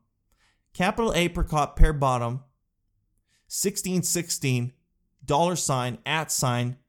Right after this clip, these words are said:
hashtag one nine four five six eight nine two, dot, dot, dot, hashtag, hashtag, hashtag, dollar sign,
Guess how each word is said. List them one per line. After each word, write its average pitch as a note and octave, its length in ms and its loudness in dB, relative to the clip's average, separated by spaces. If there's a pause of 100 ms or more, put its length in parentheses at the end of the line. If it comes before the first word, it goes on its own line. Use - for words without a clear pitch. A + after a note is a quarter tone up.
hashtag E3 720 -4 (800)
one D#3+ 340 2
nine D#3 240 2
four D3 280 0
five C3 300 0
six - 340 -4
eight D3+ 220 -2
nine D3 320 0
two, A#2+ 400 0 (1120)
dot, E3+ 300 2
dot, E3 260 0
dot, A#2+ 420 0 (960)
hashtag, F#3 360 0
hashtag, D3+ 400 0
hashtag, C3+ 420 -2
dollar C#3+ 240 2
sign, D#3 460 -2